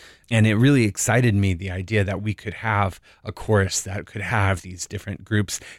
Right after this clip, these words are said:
I'm staging things so that they're literally out in the audience with them at certain points, and that they create this opportunity for us to split up the lines in different ways.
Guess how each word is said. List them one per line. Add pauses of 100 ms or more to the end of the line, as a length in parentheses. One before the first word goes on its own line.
I'm
staging
things
so
that
they're
literally
out
in
the
audience
with
them
at
certain
points,
and
that
they
create
this
opportunity
for (160)
us
to
split
up
the
lines
in
different
ways.